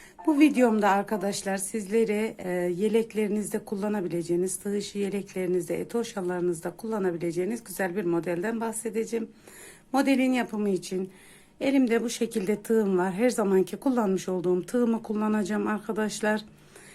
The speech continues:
İpim ise bu şekilde, az kaldı ipim. Şöyle sardım. Alize Süperlana tığ, siz dilediğiniz marka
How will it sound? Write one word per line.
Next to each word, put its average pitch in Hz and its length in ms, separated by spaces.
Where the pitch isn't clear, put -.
İpim 302 340
ise 202 460
bu 285 80
şekilde, 196 680
az 302 260
kaldı 196 320
ipim. 214 480
Şöyle 196 380
sardım. 220 840
Alize 233 380
Süperlana 196 720
tığ, 233 260
siz 202 320
dilediğiniz 220 600
marka 185 520